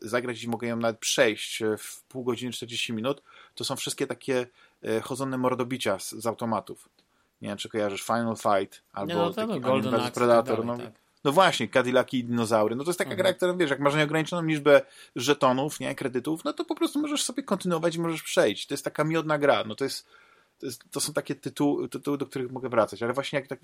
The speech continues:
Speaker 1: myślę o takich dużych tytułach, to jeszcze pewnie kiedyś bym powiedział, wiesz, Fallout. Powiedziałbym to, ale już, już tego Fallouta tyle razy przeszedłem, e, że jakoś nie chce mi się już wracać do jedynki, dwójki. Ja nadal uznaję,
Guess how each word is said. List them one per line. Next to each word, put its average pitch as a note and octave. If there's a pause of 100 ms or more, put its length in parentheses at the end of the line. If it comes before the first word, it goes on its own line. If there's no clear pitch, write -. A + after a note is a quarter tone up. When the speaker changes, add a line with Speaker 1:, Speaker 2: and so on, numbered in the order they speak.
Speaker 1:
myślę C#3
o B2+
takich C3
dużych C#3
tytułach, C3+
to C#3+
jeszcze -
pewnie C3
kiedyś A2+
bym G#2+
powiedział, G2
wiesz, F2+
Fallout. E2 (340)
Powiedziałbym G#2+
to, G2+
ale C3 (840)
już, -
już B2+
tego D3
Fallouta C#3
tyle C3+
razy B2
przeszedłem, F#2 (580)
e, G2 (220)
że -
jakoś D3+
nie -
chce -
mi B2
się -
już G#2+
wracać A2+
do A2+
jedynki, G#2+
dwójki. G2+ (540)
Ja C#3 (200)
nadal C3+ (560)
uznaję, A#2